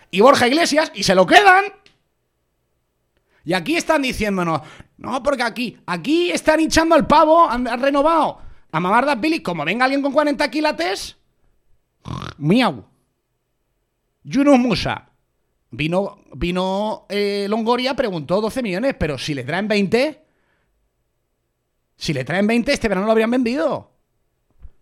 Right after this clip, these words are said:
El amor fetiche de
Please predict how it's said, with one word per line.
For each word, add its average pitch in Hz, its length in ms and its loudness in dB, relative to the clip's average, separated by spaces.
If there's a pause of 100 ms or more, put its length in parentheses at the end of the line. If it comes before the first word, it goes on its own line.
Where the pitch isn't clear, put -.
(2750)
El 175 140 -2
amor 202 240 4
fetiche 233 480 -4
de 196 200 -6